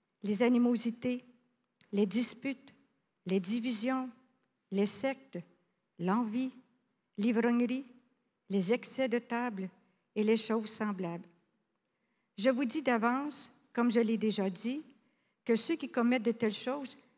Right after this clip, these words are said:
n'hériteront point le royaume de Dieu. Mais le fruit de l'esprit,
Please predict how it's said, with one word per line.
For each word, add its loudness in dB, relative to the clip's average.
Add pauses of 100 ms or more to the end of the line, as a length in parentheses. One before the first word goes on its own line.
n'hériteront 0
point -2
le 2
royaume -2
de -2
Dieu. -4 (1000)
Mais 4
le 6
fruit -2
de 4
l'esprit, -2